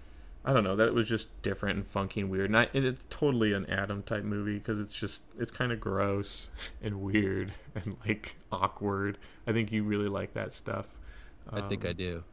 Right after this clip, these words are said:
Speaker 1: while it was going on, I was like, "Oh my God, Adam's gonna love this movie. He's gonna love this weird makeout sessions with just open mouth and placky teeth." And
Speaker 2: It, it,
Speaker 1: <laughs>
Speaker 2: it,
Speaker 1: just,
Speaker 2: it
Speaker 1: like
Speaker 2: did. Oh man, th-, I mean, just some of the, of just her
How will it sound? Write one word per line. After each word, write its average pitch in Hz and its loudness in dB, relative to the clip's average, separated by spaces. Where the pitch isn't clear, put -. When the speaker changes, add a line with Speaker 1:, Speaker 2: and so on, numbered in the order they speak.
Speaker 1:
while 120 6
it 123 6
was 110 6
going 107 4
on, 98 2
I 98 0
was 98 -2
like, 98 -4
"Oh 98 -4
my 95 -4
God, 98 -4
Adam's 98 -6
gonna 101 -8
love 107 -8
this 107 -10
movie. 110 -6
He's 113 0
gonna 110 0
love 107 0
this 101 -4
weird 104 2
makeout 101 -2
sessions 95 -4
with 95 -4
just - -6
open 104 0
mouth 101 -2
and 104 -6
placky 101 4
teeth." 98 -2
And - 2
Speaker 2:
It, 202 10
it, 196 12
Speaker 1:
<laughs> - -12
Speaker 2:
it, 196 12
Speaker 1:
just, - 4
Speaker 2:
it 190 12
Speaker 1:
like 208 8
Speaker 2:
did. 226 6
Oh 175 12
man, 143 6
th-, 160 2
I 170 4
mean, 175 0
just 208 -2
some 220 4
of 208 2
the, 165 0
of 160 6
just - 2
her 190 10